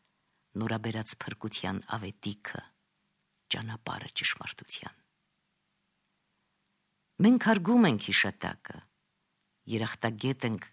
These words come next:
ազգի և մարդկության մեծ բարերարների հանդեպ, բայց պաշտում ենք, պաշտում ենք հոգով միայն Հիսուս Քրիստոսին, որի մեջ բանի և Աստուծո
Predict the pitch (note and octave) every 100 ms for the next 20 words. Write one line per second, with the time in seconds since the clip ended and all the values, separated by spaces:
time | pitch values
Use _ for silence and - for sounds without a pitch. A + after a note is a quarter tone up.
0 | _ - G#2 A#2 A2 F#3+ D3 G#2+ G#2 G2+
1 | - G#2+ - G#2+ G2 G#2 D#3+ - A2 G#2+
2 | G2 G2+ G2 G2 G2+ G2+ G2+ G2 G2 F#2
3 | _ _ _ _ _ _ _ F2 E2+ -
4 | _ F#2 - - A3+ B3 G3 G#2+ G#2 -
5 | - _ _ _ _ _ _ _ _ _
6 | A#2 - - B3 F#3+ D#3+ - D3 - A#3
7 | A#3 - - _ _ _ _ - G#2 E3+
8 | F3 B2+ C3 - B2+ - - - A2 -
9 | - G2 - - F2 - _ _ _ _
10 | _ _ _ _ - G#2 A2 G#2+ - -
11 | _ _ _ D2 G#2+ A2+ C#3 F#3 B2+ G#2+
12 | - - - - A#2 - B2